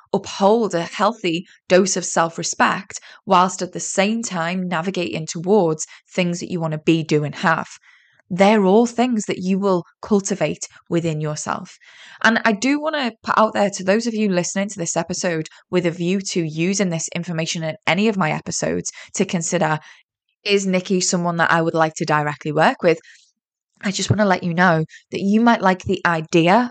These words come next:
of working with me, but it doesn't mean that you will actually like working with me.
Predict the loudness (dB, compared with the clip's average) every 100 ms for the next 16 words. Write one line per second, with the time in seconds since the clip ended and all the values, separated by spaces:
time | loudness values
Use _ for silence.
0 | 0 4 6 4 2 -2 2 2 2 -8
1 | -10 -8 -2 0 2 2 2 0 0 0
2 | 2 2 0 -4 -4 -2 0 2 2 0
3 | -6 -6 -2 -2 -4 -10 -8 -8 -10